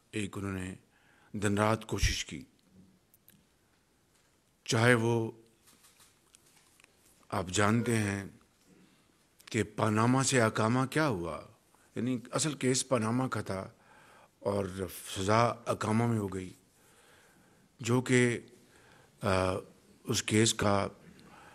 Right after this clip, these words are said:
कहीं उसका जिक्र नहीं था और अकामा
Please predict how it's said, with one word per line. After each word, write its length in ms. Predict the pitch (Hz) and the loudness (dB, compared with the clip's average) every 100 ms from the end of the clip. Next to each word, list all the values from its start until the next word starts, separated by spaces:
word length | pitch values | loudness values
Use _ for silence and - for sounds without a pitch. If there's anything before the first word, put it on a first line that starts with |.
| - _ _ - | -20 _ _ 6
कहीं 280 | 117 120 | 8 8
उसका 200 | 104 - | 6 4
जिक्र 260 | 98 110 143 | 6 6 8
नहीं 280 | 131 123 117 | 8 6 6
था 260 | 113 104 95 | 4 4 2
और 380 | 92 104 - - | 2 -2 0 2
अकामा 640 | 110 107 110 117 107 | 4 6 6 6 2